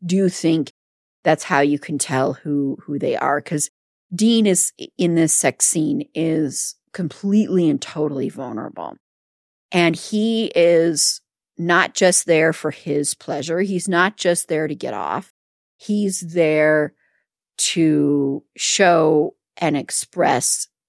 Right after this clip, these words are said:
his love for Cassie and for this woman. And he, and he's so happy to be back with her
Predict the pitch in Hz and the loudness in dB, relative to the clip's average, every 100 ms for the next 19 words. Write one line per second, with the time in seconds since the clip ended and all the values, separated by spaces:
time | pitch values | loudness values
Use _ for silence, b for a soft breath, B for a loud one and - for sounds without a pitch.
0 | _ - 165 156 - 165 151 143 120 127 | _ -4 0 0 -2 -2 0 0 0 -2
1 | - _ _ _ _ _ _ _ - 165 | -6 _ _ _ _ _ _ _ -2 0
2 | 113 131 143 - - _ _ _ _ - | 2 0 -2 -4 -8 _ _ _ _ 0
3 | 240 226 - 117 87 - 165 - 160 151 | 0 0 -4 -6 -10 -10 -10 -4 -2 0
4 | 147 170 151 123 107 - 170 160 143 165 | 0 0 -2 -4 -8 -6 0 0 0 0
5 | 160 151 - 147 151 156 147 - 165 160 | 0 0 0 0 0 0 -2 -2 0 2
6 | 160 180 - 151 - 160 151 147 147 135 | 2 0 -2 -2 0 0 0 -2 0 -2
7 | - - 160 165 185 | -2 -4 -2 2 4